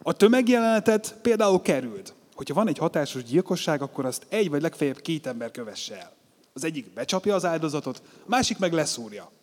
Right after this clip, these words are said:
Ezt látja mondjuk a felesége, meg a lánya. És persze elájulnak azonnal, sőt,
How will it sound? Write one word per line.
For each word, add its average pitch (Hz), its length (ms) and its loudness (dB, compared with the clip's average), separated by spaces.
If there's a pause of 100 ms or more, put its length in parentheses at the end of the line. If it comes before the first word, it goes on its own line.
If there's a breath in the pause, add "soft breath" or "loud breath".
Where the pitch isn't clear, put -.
(220)
Ezt - 200 0
látja 196 280 -2
mondjuk 165 260 -2
a 151 220 0
felesége, 185 760 0 (320 loud breath)
meg 180 160 2
a 180 80 6
lánya. 110 460 -2 (300)
És 180 120 -4
persze - 260 4
elájulnak 170 480 4
azonnal, 120 380 -2
sőt, 185 380 4